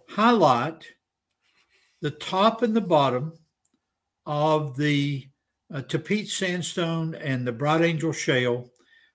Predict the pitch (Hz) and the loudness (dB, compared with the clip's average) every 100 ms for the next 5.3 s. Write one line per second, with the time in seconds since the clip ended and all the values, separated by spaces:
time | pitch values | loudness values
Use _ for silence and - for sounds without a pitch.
0 | _ 170 208 247 240 220 196 180 180 151 | _ 0 4 4 6 4 4 0 0 0
1 | 135 - 127 - 156 123 127 - - _ | -2 -6 -10 -2 -2 -2 -6 -10 -12 _
2 | _ _ _ _ _ _ 156 - 156 131 | _ _ _ _ _ _ -10 0 2 2
3 | 135 156 170 165 131 - 131 - 143 131 | 0 0 2 2 0 -6 -6 -6 -6 0
4 | 160 160 160 143 135 135 - 120 120 113 | 0 0 -2 -2 -2 -4 -6 -2 -2 -2
5 | 113 113 | -4 -8